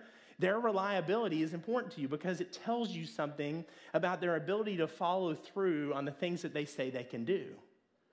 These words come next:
Or if you've got, if you're dating someone, you want to look at their past history towards relationships sometimes, and you want to look at that as an example of, can I trust this person?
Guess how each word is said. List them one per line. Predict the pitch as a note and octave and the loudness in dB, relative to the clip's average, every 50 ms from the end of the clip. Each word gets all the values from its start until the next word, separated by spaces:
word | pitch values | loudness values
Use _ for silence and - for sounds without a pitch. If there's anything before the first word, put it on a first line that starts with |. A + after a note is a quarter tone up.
| _ _ _ _ _ _ _ _ _ _ _ _ _ _ _ _ _ _ _ _ _ _ _ _ _ | _ _ _ _ _ _ _ _ _ _ _ _ _ _ _ _ _ _ _ _ _ _ _ _ _
Or | - C4+ C#4 C4+ A#3+ G#3+ | 2 4 4 6 4 4
if | G#3+ G#3 G#3 G#3 | 4 2 0 0
you've | A3 A#3 A3+ - | 0 2 2 2
got, | - G#3+ G3+ G3 G3 - - - - | 2 2 2 2 0 -4 -6 -8 -4
if | F3+ E3 E3+ | -4 -2 -2
you're | A#3+ A#3 | 0 -2
dating | F3+ C#3+ F3+ F3 G3 C4+ D4+ A#3 E3 D#3 | 0 2 4 4 4 4 2 0 -2 -2
someone, | - - - D3 C3+ C3 C3 B2 A2+ G#2+ - - - C3+ - - _ _ _ _ _ _ _ _ _ _ _ | -4 -2 -2 0 0 0 0 0 -2 -2 -4 -8 -12 -14 -14 -18 _ _ _ _ _ _ _ _ _ _ _
you | - E3 G#3 A#3+ C#4 | -2 2 4 4 4
want | C4 B3+ B3 A#3+ B3 | 4 4 0 0 0
to | - G#3 | 0 0
look | F3 D#3+ F#3 A3+ B3 A#3 | 2 4 4 4 4 2
at | A3+ F3+ D#3+ - | 0 -2 -2 0
their | F3+ D#3 D3+ | 0 0 0
past | - - - G3 G3 G3+ G#3 G#3 - - - | -2 -4 -4 -2 0 0 0 -2 -4 -6 -2
history | - A3 A3+ - - - D3 C3+ C3+ | -2 -2 -2 -2 -4 -2 0 0 0
towards | C3+ C3+ - - E3 D#3+ C#3+ - | 0 -2 -4 -2 -2 -2 -2 -2
relationships | C#3+ C3+ C#3 D#3+ G3 G#3+ G3+ - - D3 C3 - - A#2+ A#2 - - - | -2 0 2 2 2 0 0 -4 -6 -6 -6 -6 -6 -6 -6 -6 -6 -6
sometimes, | C#3 B2+ A#2+ A2+ - A2 G#2+ G2+ G#2 A#2 C3 D#3 E3 - - - - - - - | -6 -6 -6 -4 -4 -4 -2 -2 -4 -4 -4 -4 -6 -8 -12 -18 -20 -12 -4 -2
and | E3+ F#3 | 0 2
you | G3+ A3+ | 2 2
want | A3 A#3+ A3 | 2 2 2
to | F#3 | 2
look | F#3+ C4 D4 D4 | 2 2 2 0
at | B3+ F#3+ | -2 -2
that | F#3+ F3 E3 E3 D#3+ | 0 0 0 0 0
as | - E3+ E3 | 0 -2 0
an | F3 | -2
example | E3+ D#3+ D#3+ F#3+ G3+ G#3 G3 G3 E3+ D#3+ | -2 -2 -2 0 0 0 0 0 2 4
of, | D#3 D3+ D3+ D3+ - - - - - | 4 4 2 2 -2 -16 -18 -12 -6
can | - A3 A3 A3 | -4 -2 -2 0
I | G#3+ F#3+ E3 | 0 0 -2
trust | C#3+ - - - - G3+ G#3 - - - - C#3+ | -2 -4 -6 -4 -2 -2 -2 -2 -6 -8 -6 -4
this | C3 C#3+ - - - | -2 -2 -2 -4 -10
person? | - - - A2+ G2+ - - - D#2 D2+ - | -12 -8 -8 -6 -6 -8 -10 -14 -16 -16 -18